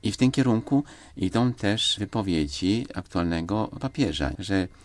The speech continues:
zmiana następuje nie poprzez ewentualnie zmiany strukturalne, są również istotne, ale ta podstawowa zmiana ma następować we mnie,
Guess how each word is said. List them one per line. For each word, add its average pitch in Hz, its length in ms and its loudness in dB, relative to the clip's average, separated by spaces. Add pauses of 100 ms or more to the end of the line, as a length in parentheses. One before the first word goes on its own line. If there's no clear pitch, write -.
(220)
zmiana 101 500 2
następuje 104 840 0
nie 110 420 2 (480)
poprzez 95 440 2
ewentualnie 87 440 0
zmiany 87 300 0
strukturalne, 71 600 0
są - 160 -4
również 120 380 0
istotne, - 600 -4 (600)
ale 101 320 2 (300)
ta 90 100 -4
podstawowa 107 420 0
zmiana 92 480 0
ma 95 220 2 (280)
następować 95 760 -2
we 110 220 2
mnie, 71 360 0